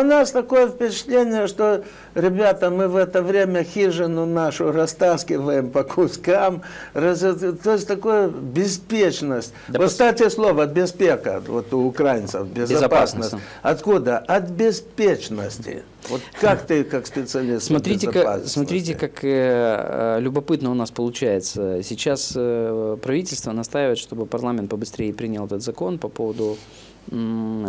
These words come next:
Speaker 2: долга, который на нас, на всех, э, ложится,
Speaker 1: Мгм.
Speaker 2: по поводу украденных денег.
Speaker 1: Ну так.
Speaker 2: И,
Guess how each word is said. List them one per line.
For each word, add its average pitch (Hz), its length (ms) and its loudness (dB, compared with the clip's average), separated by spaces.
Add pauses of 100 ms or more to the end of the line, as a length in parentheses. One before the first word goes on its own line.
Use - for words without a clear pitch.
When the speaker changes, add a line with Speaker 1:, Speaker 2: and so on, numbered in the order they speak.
(100)
Speaker 2:
долга, 131 320 2
который 104 280 -4
на 110 120 -2
нас, 101 260 -4
на 107 60 -10
всех, 98 360 -8 (120)
э, - 360 -8
ложится, 127 460 -2
Speaker 1:
Мгм. 110 100 -12
Speaker 2:
по - 120 -8
поводу 110 320 -2
украденных 117 480 -2
денег. 110 260 -4 (160)
Speaker 1:
Ну 110 140 -6
так. 107 160 -6 (320)
Speaker 2:
И, 120 680 2